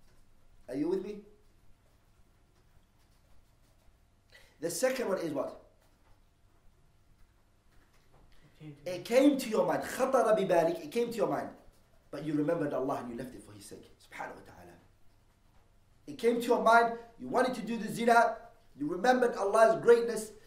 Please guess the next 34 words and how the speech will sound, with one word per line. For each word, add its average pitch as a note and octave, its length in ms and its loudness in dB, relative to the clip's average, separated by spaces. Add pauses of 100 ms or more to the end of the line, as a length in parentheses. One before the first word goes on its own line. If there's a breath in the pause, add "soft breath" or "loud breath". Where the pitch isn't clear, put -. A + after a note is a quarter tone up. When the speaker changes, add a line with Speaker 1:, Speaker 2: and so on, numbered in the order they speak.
(100)
Speaker 1:
and E3+ 140 -12
you G#3 140 -10
remembered A#3 360 2
Allah's G#3 340 2
punishment B3 560 -4
and F3 120 -6
what G#3+ 160 0
awaits B3+ 440 0
you G3 220 -10 (140 loud breath)
if C4 160 -6
you A#3 120 -2
do G#3 160 -2
it. - 160 -4 (320)
And C#3+ 80 -12
then D3 80 -6
you - 60 -8
said, B2 140 -10
"Wallahi, B2+ 340 -10
I'm A#2+ 80 -14
not A#2 100 -14
gonna A#2 140 -14
do A2+ 120 -14
it." - 120 -18 (2250)
And D#3+ 140 -4
that G#3+ 160 -2
falls G3 160 -6
under E3+ 160 -6
the D3+ 60 -8
hadith, - 300 -10
"من D#3 140 -8
هم F3 200 -6 (120)
بسيئة C3+ 600 -10 (1000)
فلم E3 260 -6
يعملها C3+ 1040 -6